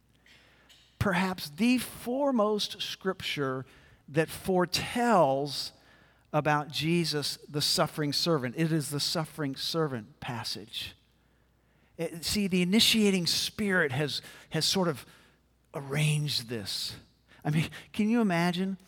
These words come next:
if the eunuch was reading, uh, Leviticus four, you know, <laughs> about how to make a proper sacrificial offering at the temple?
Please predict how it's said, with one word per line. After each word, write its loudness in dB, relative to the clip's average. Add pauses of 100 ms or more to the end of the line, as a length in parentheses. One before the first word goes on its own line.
(260)
if 0
the -4
eunuch 2 (240)
was -2
reading, 0 (380)
uh, 0
Leviticus 0
four, 0 (420)
you -2
know, 6 (240)
<laughs> -10
about 2 (160)
how 4
to 2
make 2
a 2
proper 0
sacrificial -4
offering -2
at -2
the -4
temple? -2